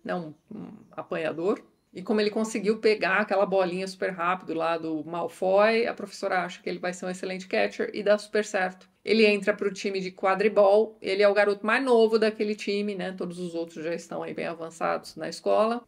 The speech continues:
Mas tudo bem, porque ele vai se dar bem ali mesmo. Então, assim, este é mais um motivo pra Malfoy ter muita inveja de Harry, além dele ser essa celebridade, ele agora tá no time de quadribol.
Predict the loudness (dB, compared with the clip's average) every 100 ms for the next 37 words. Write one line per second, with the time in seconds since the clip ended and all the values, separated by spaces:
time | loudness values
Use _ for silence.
0 | -4 -2 2 2 2 0 -2 0 2 2
1 | 2 -2 0 0 0 0 -2 -4 -8 -16
2 | -20 _ _ -4 -2 0 0 0 2 2
3 | 2 0 2 4 4 4 2 0 0 0
4 | 0 -2 0 0 0 0 0 -2 -2 -6
5 | -6 -4 -4 0 2 2 0 -6 -8 -12
6 | -8 -8 -8 -12 _ _ _ -6 -4 -4
7 | -6 -6 -6 -8 -8 -6 -2 0 0 -2
8 | -6 -12 -8 -4 -2 -2 -2 -6 -10 -8
9 | -10 -8 -8 -8 -8 -12